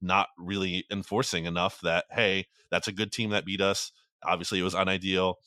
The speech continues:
Give them their respect. You see coaches say that a lot in, you know, like, those,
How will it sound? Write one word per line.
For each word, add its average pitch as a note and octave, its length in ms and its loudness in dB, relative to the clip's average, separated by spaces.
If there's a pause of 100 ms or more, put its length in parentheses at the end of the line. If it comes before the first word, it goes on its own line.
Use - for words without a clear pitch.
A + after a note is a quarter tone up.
(260)
Give F#2 140 -2
them F2 160 0
their E2+ 100 0
respect. - 480 -2
You G2 100 -4
see C3 220 -4
coaches A#2 340 -2
say C#3+ 120 0
that F2 140 0
a D2+ 40 -4
lot D2+ 320 -2
in, E2 420 -4 (160)
you G2+ 120 -4
know, F2+ 80 0
like, E2+ 120 -4
those, E2+ 200 -2